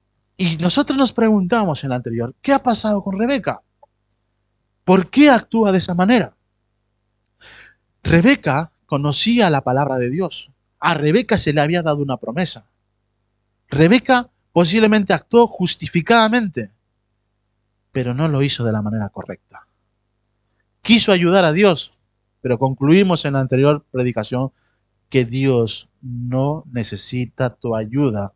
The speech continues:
para cumplir sus promesas. Cuando Dios cumple sus promesas, las cumple. Y no necesita de tu ayuda.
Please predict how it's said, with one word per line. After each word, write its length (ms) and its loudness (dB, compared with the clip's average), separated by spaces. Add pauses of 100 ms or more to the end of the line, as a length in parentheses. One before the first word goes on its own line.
(180)
para 220 -10
cumplir 500 -4 (240)
sus 260 -10
promesas. 760 -14 (1500)
Cuando 500 2
Dios 300 4
cumple 380 2
sus 160 -4
promesas, 720 2
las 200 -6
cumple. 540 -6 (460)
Y 140 -8
no 200 -2
necesita 640 2
de 80 2
tu 100 -2
ayuda. 440 0